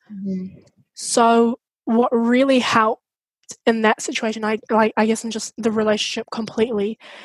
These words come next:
Speaker 2: is I have support to be vulnerable.
Speaker 1: Yeah.
Speaker 2: And I will just downright say, "Hey, I really,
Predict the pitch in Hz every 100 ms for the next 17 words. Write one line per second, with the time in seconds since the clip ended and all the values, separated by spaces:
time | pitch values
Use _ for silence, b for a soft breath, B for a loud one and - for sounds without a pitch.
0 | B 233 220 220 247 233 254 - 220 214
1 | - 233 247 247 247 254 339 - _ _
2 | _ 196 180 180 185 _ _ _ _ _
3 | _ _ b b - 269 262 294 294 262
4 | - 247 233 233 226 - 226 220 214 -
5 | 226 220 214 214 226 226 220